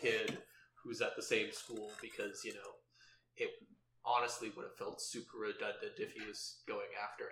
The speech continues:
Andy again. I feel like that plot point would have gotten stale doing that three movies in a row. Um, and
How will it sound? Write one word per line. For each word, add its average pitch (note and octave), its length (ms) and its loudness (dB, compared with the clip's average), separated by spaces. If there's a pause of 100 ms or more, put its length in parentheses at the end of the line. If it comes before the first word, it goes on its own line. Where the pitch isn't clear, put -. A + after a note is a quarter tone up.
(140)
Andy G#2 220 -8
again. G#2+ 240 -4
I G#2 60 0
feel G#2+ 200 -2
like G2 200 -2
that - 360 -2
plot G#2 300 2
point A2+ 260 0
would A2+ 100 0
have - 120 -4
gotten - 280 -2
stale G2+ 760 -4
doing G#2 260 -4
that G#2+ 260 -6
three A#2 280 -8
movies A#2+ 300 -8
in B2+ 80 -2
a A#2+ 40 0
row. A#2+ 340 -6 (760)
Um, A2 560 6 (1200)
and A2+ 560 6